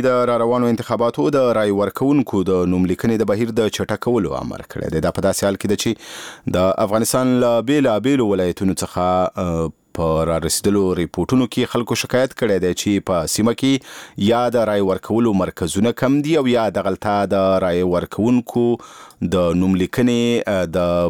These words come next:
بهیر په اړه سم کمپاین نه دی شوی او دا بهیر ورو روان دی. د فراه ولایت اوسیدونکي وایي چې د دې ولایت په مرکز کې د ټاکنو لپاره د نوم لیکنې مرکزونه کم دي او باید زیات شي. له سیمې څخه د احمد شاه فطرت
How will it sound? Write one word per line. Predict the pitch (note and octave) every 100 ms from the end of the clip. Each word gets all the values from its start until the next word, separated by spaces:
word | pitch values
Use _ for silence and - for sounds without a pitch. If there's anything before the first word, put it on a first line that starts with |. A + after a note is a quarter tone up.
| D#2
بهیر | E2+ B2 C#3 -
په | F#2+
اړه | F2 D#2 D2+ C#2+
سم | - F#2 E2 -
کمپاین | E2+ D#2+ D#2+ D#2+ E2+
نه | G2
دی | A#2+ A#2
شوی | - C3 D3 D3+ F2+
او | G#2 E2+
دا | D#2
بهیر | D2+ F2+ G2
ورو | A2+ G2 D#2 C#2+
روان | D2+ D#2+ E2
دی. | E2+ - - - - -
د | C3 -
فراه | C#3 C#3+
ولایت | C#3 C#3 C3+
اوسیدونکي | A#2+ B2+ C#3 - C3+
وایي | C3 B2 B2+
چې | - B2+ B2
د | A2+
دې | A2 G#2+
ولایت | G#2 -
په | G2
مرکز | F#2 G#2+ -
کې | C3+
د | B2+ A#2
ټاکنو | G#2+ C3 B2
لپاره | A#2 A#2+ B2
د | G#2+ G#2
نوم | F#2+
لیکنې | - G#2 F2+
مرکزونه | - E2+ F2 E2+ -
کم | F#2+ A2
دي | C#3+ C3+
او | F#2+
باید | E2 F2+ - A2 F#2
زیات | D2+ D#2 B1+ - -
شي. | - -
له | - - - - E2 D2
سیمې | - G#2+ G#2+
څخه | - B2 B2
د |
احمد | A2+ A2+ C3+
شاه | A2+ F#2 -
فطرت | F#2+ G#2 A2 -